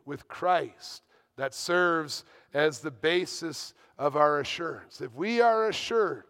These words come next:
that we are united to Jesus Christ by true faith,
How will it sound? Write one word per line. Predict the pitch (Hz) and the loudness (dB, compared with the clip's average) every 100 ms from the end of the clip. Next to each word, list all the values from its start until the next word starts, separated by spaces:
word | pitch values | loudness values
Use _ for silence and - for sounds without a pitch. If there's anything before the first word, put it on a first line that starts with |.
| - - _ | -20 -20 _
that | 156 | 0
we | 156 202 | 2 4
are | 202 196 185 | 6 4 2
united | 185 185 180 190 214 208 208 - | -4 -4 2 4 4 2 -4 -8
to | 220 | -12
Jesus | 165 208 214 - 202 | -8 -8 -6 -8 -10
Christ | - - 214 190 160 147 - | -12 2 4 4 2 -6 -4
by | 175 165 | 0 0
true | 151 - 196 | -2 -8 -8
faith, | - - 196 143 131 | -6 -4 -2 -2 -6